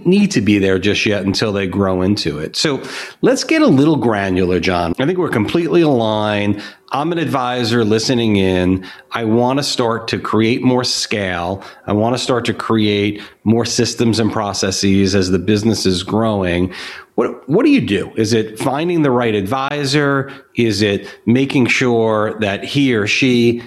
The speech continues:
has the right system to run, that there's a process that's been kind of tested? How do you compensate those advisors?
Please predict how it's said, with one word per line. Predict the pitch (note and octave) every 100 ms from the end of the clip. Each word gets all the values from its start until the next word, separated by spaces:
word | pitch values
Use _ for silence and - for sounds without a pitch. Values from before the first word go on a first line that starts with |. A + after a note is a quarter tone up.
| -
has | - A2+ A2 F#2+
the | -
right | G2 G2+ F#2+
system | - F#3 F#3 F3 F3 E3 -
to | -
run, | E3 E3+ E3 E3
that | C3 F2+
there's | G2
a | G2
process | - D3 D3 - C#3+ -
that's | C#3 C3
been | - C#3 C3 B2+ - - -
kind | C#3+
of | A2
tested? | - C#3+ B2+ -
How | - E3
do | D#3+
you | G2
compensate | - C#3+ C#3+ D3 D3+ C3+ B2+
those | A#2 A#2
advisors? | A2 A#2+ A#2 A2+ G#2+ A#2 A2+ -